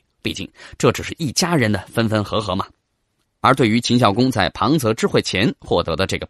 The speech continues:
霸主头衔，天下诸侯会怎么看呢？也许可以借用莎剧《麦克白》里边班克的一句台词：“新的尊荣加在他的身上，就像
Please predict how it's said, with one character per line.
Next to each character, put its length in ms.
霸 220
主 200
头 180
衔， 240
天 220
下 180
诸 160
侯 280
会 220
怎 120
么 80
看 280
呢？ 120
也 140
许 140
可 120
以 120
借 160
用 200
莎 260
剧 140
《麦 220
克 160
白》 220
里 100
边 200
班 240
克 240
的 80
一 120
句 180
台 220
词 240
：“新 240
的 180
尊 180
荣 240
加 220
在 220
他 160
的 80
身 200
上， 220
就 100
像 240